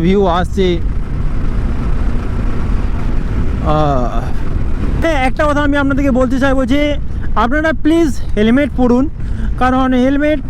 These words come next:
আপনাদের অনেক সেফটি দেবে, অনেক সেফটি দেবে, অনেক সেফটি দেবে, যেটা বলার বাইরে। তো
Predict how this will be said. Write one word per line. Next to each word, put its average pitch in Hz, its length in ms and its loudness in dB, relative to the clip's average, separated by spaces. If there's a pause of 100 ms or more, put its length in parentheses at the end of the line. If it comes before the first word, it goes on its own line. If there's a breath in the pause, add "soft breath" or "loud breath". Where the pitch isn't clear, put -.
(240)
আপনাদের 262 320 2
অনেক 247 300 0 (120)
সেফটি 277 360 0
দেবে, 277 180 2
অনেক 247 300 2
সেফটি 269 300 0
দেবে, 269 140 2 (160)
অনেক 226 200 0
সেফটি 247 260 0
দেবে, 247 200 2
যেটা 226 140 2 (100)
বলার 196 220 2 (100)
বাইরে। 226 200 0 (680 loud breath)
তো 226 80 4